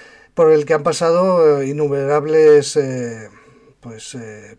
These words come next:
personas que han estudiado el tango, eh, que intérpretes del tango, músicos, eh, eh, compositores, eh,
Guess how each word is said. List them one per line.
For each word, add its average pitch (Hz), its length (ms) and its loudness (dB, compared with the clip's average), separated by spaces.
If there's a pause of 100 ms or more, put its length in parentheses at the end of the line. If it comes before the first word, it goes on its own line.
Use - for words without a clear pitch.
personas 143 480 -10
que 139 80 -10
han 131 120 -12
estudiado 143 360 -6
el 131 80 -10
tango, 175 560 -4
eh, 127 300 -10 (480)
que 135 420 -6
intérpretes 151 720 -4
del 127 120 -8
tango, 160 320 -4
músicos, 160 760 -6
eh, 110 680 -14 (600)
eh, 131 420 -8 (160)
compositores, 165 880 -6
eh, 123 420 -8